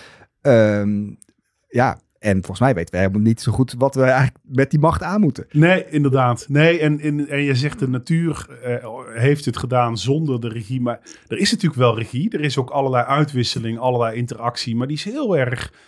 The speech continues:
Speaker 2: genetwerkt, decentraal.
Speaker 1: Ja.
Speaker 2: Ehm, dus daar liggen denk ik ook wel de antwoorden. Hè, we moeten niet denken dat we dat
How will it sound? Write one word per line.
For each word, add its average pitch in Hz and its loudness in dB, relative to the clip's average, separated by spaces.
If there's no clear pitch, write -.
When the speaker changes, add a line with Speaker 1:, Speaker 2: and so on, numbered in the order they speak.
Speaker 2:
genetwerkt, 139 0
decentraal. 131 0
Speaker 1:
Ja. - 0
Speaker 2:
Ehm, 135 2
dus 131 2
daar 165 4
liggen 147 -4
denk 143 -2
ik 127 -16
ook 220 2
wel 110 -2
de 127 0
antwoorden. 95 -2
Hè, 139 0
we 147 2
moeten 127 0
niet 135 0
denken 156 2
dat 156 0
we 151 -10
dat 143 -4